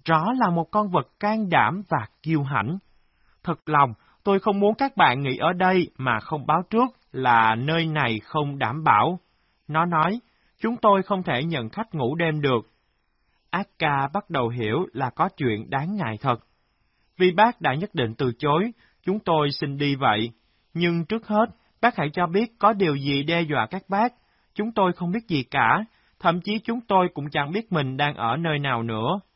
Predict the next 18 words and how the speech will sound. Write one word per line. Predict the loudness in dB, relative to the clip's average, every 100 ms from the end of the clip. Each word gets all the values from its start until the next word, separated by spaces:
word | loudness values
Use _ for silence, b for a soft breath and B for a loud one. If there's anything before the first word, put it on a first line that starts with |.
| _ _ _ _ _
"Các | -2 2
bạn | 4 2 2
đang | -2
ở | 0 0
trong | 0 0
hòn | 2 2
đảo | 2 0
Corn | 0 -2 2 2 2
bé | -4
nhỏ," | -2 -2 2 0 -2 _ _ _ -4
cừu | 0 0
đực | -2 -6
đáp, | -4 -4 -6 _ _ _
"đối | 0 2
diện | 2 0 2
bờ | 0
biển | 0 -2 -2
Gotland, | -4 -2 -2 0